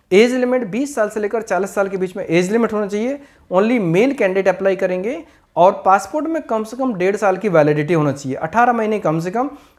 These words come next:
नहीं तो उन्नीस या बीस महीने होगा तो बहुत अच्छी बात रहेगी। और प्रोसेसिंग टाइम रहेगा वो लगभग तीन महीने के आसपास में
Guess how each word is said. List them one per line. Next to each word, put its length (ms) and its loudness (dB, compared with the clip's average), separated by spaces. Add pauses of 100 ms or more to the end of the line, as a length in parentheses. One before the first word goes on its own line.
नहीं 200 2
तो 120 0
उन्नीस 440 2
या 80 2
बीस 220 -6
महीने 200 -2
होगा 160 -2
तो 100 0
बहुत 240 2
अच्छी 280 -4
बात 200 2
रहेगी। 380 -2 (300)
और 80 4
प्रोसेसिंग 580 0
टाइम 220 2
रहेगा 260 0
वो 140 -2
लगभग 340 0
तीन 340 -6
महीने 260 2
के 120 -2
आसपास 380 -2
में 120 -8